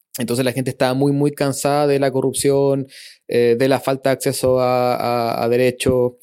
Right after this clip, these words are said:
eh, de la falta de garantía de esos derechos y sobre todo de una constitución que rige desde mil novecientos ochenta, o sea, desde la dictadura, eh, absolutamente fraudulenta en su,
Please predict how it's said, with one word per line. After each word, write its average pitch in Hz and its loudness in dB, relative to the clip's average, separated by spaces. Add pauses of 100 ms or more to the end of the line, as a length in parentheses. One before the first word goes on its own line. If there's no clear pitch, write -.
(300)
eh, 110 0
de 113 0
la 113 0
falta 127 -2
de 131 2
garantía 117 -2
de 131 0
esos 123 -4
derechos 131 0
y 175 0
sobre 135 0
todo 170 2
de 131 0
una 147 0
constitución 147 -2
que 139 0
rige 143 -2
desde 127 0
mil 139 -2
novecientos 143 -2
ochenta, 143 -2
o 131 -2
sea, 113 -2
desde 107 -4
la 107 -2
dictadura, 139 0 (640)
eh, 120 2
absolutamente 127 2
fraudulenta 143 0
en 135 -4
su, 123 -2